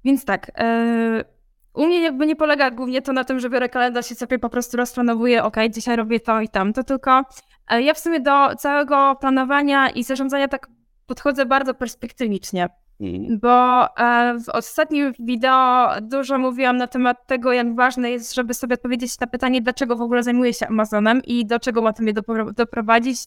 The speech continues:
Speaker 1: czym ma mi pomóc, albo może jakie marzenia spełnić.
Speaker 2: Mhm.
Speaker 1: Mm, i, e, więc ja też mniej więcej wiem, co bym chciała, jakby w jakim punkcie swojego życia chciałabym być za kilka lat.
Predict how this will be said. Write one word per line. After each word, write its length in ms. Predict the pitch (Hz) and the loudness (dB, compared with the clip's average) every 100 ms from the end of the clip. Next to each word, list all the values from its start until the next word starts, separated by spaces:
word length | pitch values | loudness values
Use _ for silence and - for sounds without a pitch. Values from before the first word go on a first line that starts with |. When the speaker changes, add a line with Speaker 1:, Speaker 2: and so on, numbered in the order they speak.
| - | -6
Speaker 1:
czym 160 | 240 | 0
ma 120 | 240 226 | 2 2
mi 120 | 226 | 0
pomóc, 400 | - 233 254 - | -2 -2 0 0
albo 340 | 220 214 220 220 _ _ - | 0 2 0 -2 _ _ -6
może 180 | 226 | -2
jakie 200 | 247 240 | 0 2
marzenia 420 | 247 220 233 240 254 | 2 4 2 2 0
spełnić. 640 | - 277 294 320 359 - _ _ _ - | 0 2 2 0 -2 -10 _ _ _ -12
Speaker 2:
Mhm. 240 | 110 107 214 | -8 -4 2
Speaker 1:
Mm, 680 | 240 240 233 233 233 233 - _ | 4 4 2 0 -2 -8 -16 _
i, 420 | - 254 269 277 - - | -2 0 2 0 0 0
e, 460 | 254 254 254 254 - | 2 2 2 0 0
więc 220 | 254 269 - - | 0 -2 -4 -2
ja 200 | 262 320 | 0 0
też 240 | 330 - | -2 -2
mniej 160 | 269 277 | 0 2
więcej 540 | 302 - 294 285 226 | 0 0 -2 0 0
wiem, 320 | 254 277 285 | 2 2 0
co 200 | - 294 | -4 -4
bym 180 | 262 269 | 0 -2
chciała, 680 | 269 - 247 247 247 240 240 | -2 0 2 4 4 4 2
jakby 240 | 247 247 | 0 -2
w 40 | 254 | -2
jakim 280 | 285 285 262 | -2 -2 -2
punkcie 360 | 285 277 - | -2 -4 -6
swojego 340 | 247 277 240 269 | -6 -4 -2 0
życia 160 | 277 | -2
chciałabym 380 | 254 269 247 247 | 0 0 0 0
być 120 | 247 | 0
za 120 | 233 | -2
kilka 300 | 233 233 233 | -4 -4 2
lat. 180 | 190 190 | 2 2